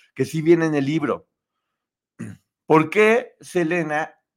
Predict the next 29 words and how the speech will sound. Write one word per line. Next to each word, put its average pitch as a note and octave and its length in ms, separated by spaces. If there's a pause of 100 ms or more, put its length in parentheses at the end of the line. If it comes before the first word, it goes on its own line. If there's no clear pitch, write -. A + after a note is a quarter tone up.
(140)
tenía B2+ 600
una B2+ 260
maleta A2 680
lista - 480 (220)
si G#2 160
no G#2+ 100
iba B2 120
a - 20
salir A2 280
de A2+ 100
gira A2+ 560
ni G2+ 140
nada G2 320
por F2+ 140
el E2+ 60
estilo? - 380 (1000)
Y B2+ 160
ahí, C3+ 360
y, C3 300
y C3 40
está D3+ 200
en F#3 140
pruebas, G#2+ 420
¿eh? - 320 (180)
Selena C#3+ 560
tenía B2+ 560
una B2 440
maleta G#2 680 (100)
lista. F2 420